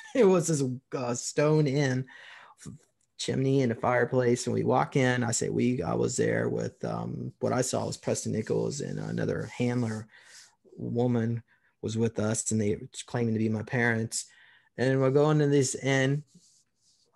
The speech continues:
There was, uh, the main room where it looked like a, uh, like a cafeteria. I hate to use the word cafeteria. It's more like a one room where they had, like, two wooden <laughs> tables, and they were,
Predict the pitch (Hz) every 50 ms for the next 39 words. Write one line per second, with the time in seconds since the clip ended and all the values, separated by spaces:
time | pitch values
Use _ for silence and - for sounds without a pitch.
0 | _ _ _ - - - - 139 135 131 131 131 131 135 127 127 - - 143 139
1 | 139 131 127 127 127 123 120 120 117 117 - - _ _ _ _ - 117 123 135
2 | 135 139 147 139 139 143 151 156 156 156 156 147 143 139 131 127 127 127 - -
3 | 123 123 135 - - 131 127 123 127 123 - 131 127 127 123 123 127 123 120 120
4 | 117 117 113 110 - 117 120 113 - 113 - 147 143 127 - - 113 - - 135
5 | 143 143 143 143 131 113 113 120 113 120 131 139 139 156 151 151 139 135 123 117
6 | 120 110 110 110 107 - - 113 - - - - 117 120 120 123 135 175 185 175
7 | 160 160 151 135 123 131 131 127 139 151 156 151 135 127 123 131 139 151 156 147
8 | 139 127 123 127 - - - - - - - 143 139 139 135 135 135 131 123 123
9 | - - 156 151 147 147 143 131 135 143 147 143 131 131 - 151 156 151 - -
10 | - 165 160 156 156 139 135 131 131 139 139 131 123